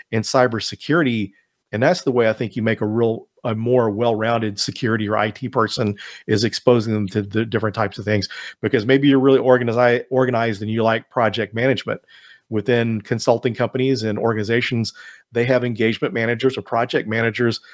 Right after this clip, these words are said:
that are basically, uh, working on staffing pen tests, scoping pen tests, deci-, de-, uh, helping, uh, build the statement of work and all this for the,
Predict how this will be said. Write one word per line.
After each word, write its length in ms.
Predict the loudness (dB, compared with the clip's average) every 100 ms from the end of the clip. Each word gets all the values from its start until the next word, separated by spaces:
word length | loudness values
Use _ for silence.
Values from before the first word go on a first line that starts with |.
| -20 _ -4
that 100 | -2
are 60 |
basically, 680 | 0 0 0 0 2 0 -6 _ _ _ -4
uh, 240 | 0 0
working 460 | 0 -2 0 0 -4 -4
on 480 | -4 0 0 -2 -6 _ _ _
staffing 800 | -8 0 2 2 0 -2 -2 -6 _ _ _ _
pen 180 | -2 0
tests, 560 | 2 2 0 -4 -10 -10 _ _ -8
scoping 520 | -6 2 4 4 0
pen 220 | -2 -2
tests, 380 | 0 -2 -2 -6 -6
deci-, 440 | -2 0 -2 -2
de-, 240 | -2 -2 -4 _ _ -20 -20 -6
uh, 100 | -4
helping, 520 | 2 2 2 -2 -4 -8 _ -8 -2
uh, 340 | 0 0 -2 -6 _ _ _ _ _ _ _ _ _
build 200 | 2 2
the 60 | 0
statement 340 | 0 0 0
of 60 | -2
work 340 | 0 0 -2
and 80 | -2
all 120 | 0
this 260 | 0 0 -4
for 320 | -2 2 2
the, 180 | 0